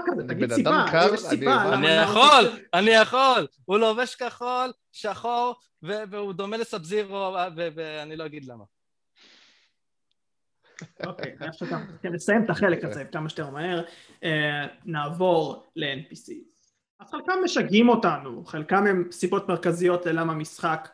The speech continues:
Speaker 1: הוא טוב מלכתחילה. אה, כולכם מכירים, אני בטוח, את המושג, אה, non-player character, או בעברית, רייפרית, דמות לא משחקית,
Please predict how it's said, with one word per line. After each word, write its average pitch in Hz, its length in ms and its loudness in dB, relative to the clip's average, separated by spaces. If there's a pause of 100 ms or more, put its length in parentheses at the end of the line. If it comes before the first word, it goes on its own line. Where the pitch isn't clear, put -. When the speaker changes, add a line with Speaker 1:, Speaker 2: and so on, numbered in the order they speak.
(220)
Speaker 1:
הוא 185 100 -10
טוב 156 220 -2
מלכתחילה. 233 760 2 (460)
אה, 160 220 -2
כולכם 175 260 -2
מכירים, 175 320 -2
אני 151 100 -6
בטוח, 147 440 -4
את - 60 -14
המושג, 160 460 2 (100)
אה, 143 160 -2 (100)
non-player 160 760 0
character, 196 520 2
או 156 120 0
בעברית, 180 600 -2 (220)
רייפרית, 175 840 2 (240)
דמות 196 360 2
לא 180 220 2
משחקית, - 960 -10